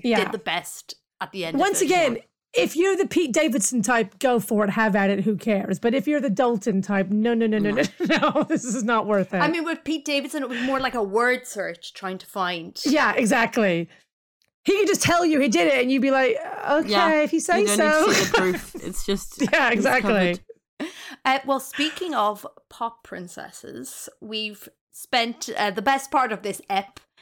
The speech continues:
Speaker 2: discussing the love life of one, and now we'll move on to the love life of another.
Speaker 1: Oh, we do. We have our final question for you, Mary. We
Speaker 3: Oh,
Speaker 1: asked
Speaker 3: yeah.
Speaker 1: all our guests. We have all our guests this. And there is the patron saint of the podcast. She's out there. We love her to pieces. I'm sure you do as well.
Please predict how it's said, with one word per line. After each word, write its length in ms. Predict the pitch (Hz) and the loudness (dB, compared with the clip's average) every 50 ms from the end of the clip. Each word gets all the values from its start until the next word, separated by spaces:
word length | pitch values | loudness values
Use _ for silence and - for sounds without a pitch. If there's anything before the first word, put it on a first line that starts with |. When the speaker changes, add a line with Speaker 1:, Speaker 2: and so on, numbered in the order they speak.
| _ _ _ | _ _ _
Speaker 2:
discussing 600 | - 233 - - - 247 220 - - 254 233 208 | -12 -10 -10 -6 -4 -4 -4 -2 -2 -4 -4 -4
the 100 | 190 208 | -4 -4
love 180 | 202 208 202 208 | -4 -4 -4 -4
life 240 | 220 214 196 190 208 | -4 -6 -6 -6 -8
of 140 | 196 170 175 | -10 -10 -6
one, 520 | 208 262 262 226 190 170 208 226 247 254 - _ - - - - - - - - - - | -2 0 0 2 2 0 0 -2 -4 -6 -8 _ -20 -20 -20 -20 -20 -20 -20 -18 -10 -6
and 260 | 202 214 226 240 262 | -4 0 0 2 4
now 220 | 302 339 381 427 | 4 4 4 4
we'll 120 | 403 370 302 | 4 4 2
move 240 | 254 254 240 226 247 | 2 2 0 2 2
on 200 | 226 220 226 220 | 0 0 0 -2
to 100 | - - | -4 -4
the 80 | 202 | -2
love 320 | 226 262 294 370 403 392 - | 0 2 2 2 0 0 -4
life 500 | 233 196 185 180 190 214 - - - - 247 - - | -4 -2 -2 -2 -2 -4 -8 -14 -20 -20 -12 -8 -6
of 120 | 247 190 | -6 -4
another. 500 | 247 233 240 262 302 311 277 185 - 180 - _ _ _ _ _ _ _ _ _ - - | -4 -2 -2 -2 -2 -2 -4 -6 -8 -10 -16 _ _ _ _ _ _ _ _ _ -4 0
Speaker 1:
Oh, 220 | 254 254 294 277 | 2 2 2 2
we 240 | 208 190 226 233 262 | 0 -2 0 0 0
do. 220 | 190 226 269 262 | 0 2 2 2
We 80 | 233 226 | 2 2
have 100 | 226 220 | 2 2
our 80 | 233 226 | 0 0
final 420 | - - 254 240 247 247 254 240 | 0 0 0 2 2 2 0 0
question 520 | - - 254 226 - - - 220 170 170 | 0 0 0 0 0 0 -2 -2 -2 -2
for 160 | - - 185 165 | -2 -2 0 0
you, 100 | 165 165 | 0 0
Mary. 220 | 165 175 170 170 | 0 0 0 0
We 80 | 170 185 | 2 2
Speaker 3:
Oh, 20 | |
Speaker 1:
asked 160 | - - 202 | 2 2 2
Speaker 3:
yeah. 80 | 160 202 208 | 0 0 2
Speaker 1:
all 280 | 233 247 262 277 294 | 2 2 4 2 2
our 220 | 269 - 240 226 214 | 2 2 2 2 2
guests. 400 | 175 214 185 170 170 - - - | 2 2 0 0 0 -2 -4 -2
We 80 | 220 220 | 0 0
have 120 | 202 196 | 0 0
all 260 | - 240 262 302 320 | 0 2 2 4 4
our 120 | 269 254 240 | 4 2 2
guests 280 | 185 202 170 156 - | 2 0 -2 -2 -6
this. 340 | - - - - 190 - - - - - - - - - - _ - | -10 -10 -8 -8 -8 -8 -10 -12 -18 -20 -20 -20 -20 -20 -14 _ 0
And 180 | 233 226 220 | 0 2 4
there 160 | 233 233 240 | 4 4 4
is 100 | 240 233 | 4 2
the 180 | 233 233 208 233 | 2 2 0 0
patron 420 | 190 208 302 392 - - 359 330 | 0 2 0 0 0 0 0 0
saint 240 | 269 - 269 240 - | 2 2 2 2 2
of 60 | 226 196 | 0 -2
the 60 | 180 | -2
podcast. 600 | - - 180 165 - - - 185 170 180 - - | -2 -2 -4 -4 -4 -2 -2 0 0 0 -2 -2
She's 240 | - - 330 311 226 | 0 2 2 2 2
out 220 | 240 190 196 190 | 2 2 2 2
there. 180 | - 208 196 196 | 2 2 2 2
We 220 | 190 202 277 311 | 2 2 2 2
love 180 | 294 285 254 190 | 2 2 0 0
her 100 | 233 226 | 0 0
to 80 | 202 196 | 0 0
pieces. 320 | - 202 190 - 214 196 | 0 -2 -2 -2 -2 -4
I'm 100 | 214 196 | -4 -4
sure 260 | 190 - - 285 269 | -2 -2 0 0 2
you 140 | 269 240 240 | 2 2 0
do 180 | 190 220 208 190 | 0 2 2 2
as 120 | 190 170 | 0 0
well. 400 | 175 170 151 190 226 220 247 240 | -2 -4 -6 -4 -2 -2 -2 -2